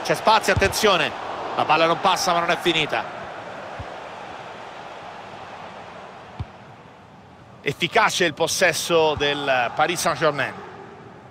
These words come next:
Messi punta alla porta.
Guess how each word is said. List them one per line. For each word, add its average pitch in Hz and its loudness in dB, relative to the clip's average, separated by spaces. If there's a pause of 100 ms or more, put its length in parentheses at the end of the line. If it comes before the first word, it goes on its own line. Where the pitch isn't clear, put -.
(3500)
Messi 180 2
punta 196 0
alla 196 6
porta. 165 2